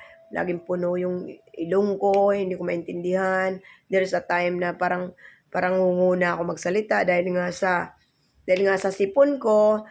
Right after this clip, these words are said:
hindi naman, wala naman akong ubo, pero yung sup-, sipon ko lang talaga na talagang, kapag yung sipon natin ay talagang nandyan sa ilong natin, ini-, hindi talaga tayo komportable.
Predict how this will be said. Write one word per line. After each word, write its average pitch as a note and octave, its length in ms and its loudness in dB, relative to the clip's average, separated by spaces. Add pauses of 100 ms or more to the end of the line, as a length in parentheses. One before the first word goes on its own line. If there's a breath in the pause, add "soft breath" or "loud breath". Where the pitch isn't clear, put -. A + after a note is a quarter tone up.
(180 loud breath)
hindi F#3 160 -2
naman, G3 240 2
wala G#3 240 2
naman G#3 160 2
akong G3+ 240 -2
ubo, G#3+ 560 4
pero A3+ 160 0
yung C4 160 4
sup-, C4 240 -2
sipon G#3+ 400 -4
ko G#3+ 80 -2
lang G#3 160 -2
talaga G3 320 2
na G3+ 160 -2
talagang, G#3+ 480 0 (240 loud breath)
kapag B3+ 320 -2
yung C4 160 2
sipon C4 240 2
natin A3 320 2
ay A3 160 -2
talagang G#3+ 400 2
nandyan G#3 320 0
sa G3 480 0
ilong G3+ 240 2
natin, F#3 560 0 (400 loud breath)
ini-, B3+ 400 -4 (480)
hindi C4 240 -8
talaga B3 320 2
tayo A3 480 4
komportable. E3+ 720 -4